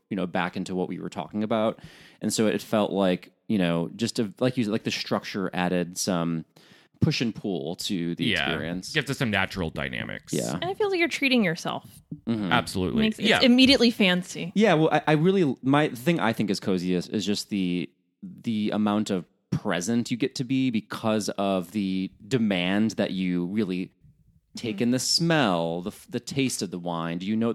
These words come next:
Speaker 1: do you notice this note? Do you notice that note? And in,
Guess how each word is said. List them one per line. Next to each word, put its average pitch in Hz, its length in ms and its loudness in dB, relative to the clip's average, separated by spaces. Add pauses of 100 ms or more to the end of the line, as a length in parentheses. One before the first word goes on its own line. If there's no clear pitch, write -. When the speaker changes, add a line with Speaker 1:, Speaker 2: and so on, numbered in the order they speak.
Speaker 1:
do 113 120 -2
you 120 80 4
notice 117 300 2
this 131 260 -4
note? 80 320 -2
Do - 120 -6
you 95 60 0
notice 101 180 -2
that 113 240 -4
note? 90 300 -2 (540)
And 117 180 4
in, 120 340 2